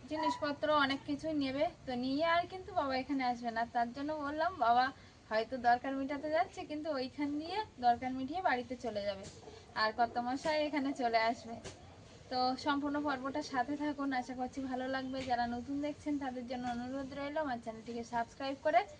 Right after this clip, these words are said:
আমার এই ছোট্ট পরিবারের সদস্য হয়ে যাবেন। আর অলিভিয়া অবশ্য দাদুর কোলে উঠেছে, আর একটু পরেই কান্নাকাটি জুড়বে, কারণ দাদুভাইকে অনেকদিন পরে পেয়ে তো একদম কোলছাড়া হচ্ছিল না। এই বেরিয়ে যাচ্ছে,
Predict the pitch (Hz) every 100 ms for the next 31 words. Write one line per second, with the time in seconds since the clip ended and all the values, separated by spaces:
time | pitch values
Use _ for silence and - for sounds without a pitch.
0 | - - 226 226 233 233 311 - 330 311
1 | 269 262 262 403 - 285 233 240 247 247
2 | 220 214 208 214 - - - - - 220
3 | 214 220 277 320 320 349 349 294 269 285
4 | 294 277 269 339 294 269 269 269 262 262
5 | 269 247 254 262 262 233 247 254 240 247
6 | 226 233 226 226 220 262 277 294 254 247
7 | 240 277 285 247 240 254 247 269 294 294
8 | 233 226 262 247 233 240 262 269 233 226
9 | 247 226 208 262 247 247 269 277 277 -